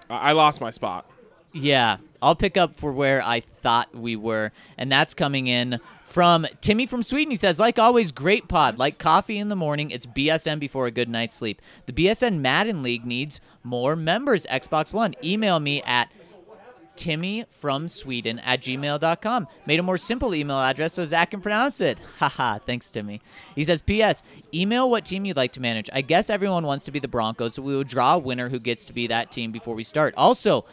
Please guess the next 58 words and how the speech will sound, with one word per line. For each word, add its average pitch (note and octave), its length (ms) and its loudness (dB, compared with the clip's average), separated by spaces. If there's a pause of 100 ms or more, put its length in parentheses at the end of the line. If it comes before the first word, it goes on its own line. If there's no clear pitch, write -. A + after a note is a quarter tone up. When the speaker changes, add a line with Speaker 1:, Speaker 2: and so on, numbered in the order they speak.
(220)
Speaker 2:
Ryan C#3 280 2
and G3 100 -4
Zach, C3 280 2
do C#3 80 -6
you C3 40 -4
think E3 240 -6
you B3+ 80 -6
can G3+ 300 -4
get D3+ 260 2 (220)
the C#3 200 -6
other D#3+ 260 0
Denver C#3+ 320 -2
pods A2 340 -2
to D3 100 -12
make C#3+ 140 -6
a D3 60 -4
little C#3 320 -2
announcement D3 460 -4
about D3 200 -4
the F#3 80 -8
league? A3 320 -6 (240)
Would D#3+ 140 -2
be D#3 180 -2
awesome C#3+ 480 2
to A2+ 80 -8
fill B2+ 320 -2
out A#2+ 320 -4
the B2 80 -6
league. B2 340 -4
Thanks, C#3+ 340 -4
Timmy." C#3 360 -6 (180)
Speaker 1:
If D#3 140 -4
Speaker 2:
All C3 80 2
Speaker 1:
we E3 60 6
Speaker 2:
right, F3+ 100 4
Speaker 1:
can't A3+ 100 4
Speaker 2:
guys. C#3 140 4
Speaker 1:
fill G#3+ 100 2
out G#3 160 4
the F3+ 80 -2
league F3 220 0
from D3+ 240 -4
this, C#3 420 -4 (240)
then C#3 180 -2
we'll C3 180 -2
fill D3 200 -2
out, C3 180 0
we'll C3+ 140 -6
help, A#2 220 -6
we'll C3 160 -6
go A#2 220 -6
call A#2+ 260 -4
there A2 200 -6 (100)
Speaker 2:
So D#3 220 0
Speaker 1:
to C#3 60 -4
help. B2+ 120 -4
Speaker 2:
email E3 320 0 (140)
Timmy, A#3 600 -2